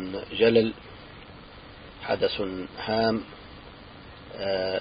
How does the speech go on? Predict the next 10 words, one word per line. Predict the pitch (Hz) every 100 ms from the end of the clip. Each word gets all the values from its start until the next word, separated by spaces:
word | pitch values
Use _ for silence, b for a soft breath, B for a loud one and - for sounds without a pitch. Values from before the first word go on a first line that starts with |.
| - 101
لا | 104
بد | 104 107 101
من | 98 101
أن | - 104 101 - - - - - - - - - - - - 107
نعنيه، | 98 98 107 107 98 101 101 - - - - 104
آه، | 98 98 95 95 92 92
بمزيد | - 95 95 107 110 101 95 90 - - - - - - - - - - 107
من | 101
ال-، | 95 92
الاهتمام | 92 92 92 92 - - 107 95 101 107 113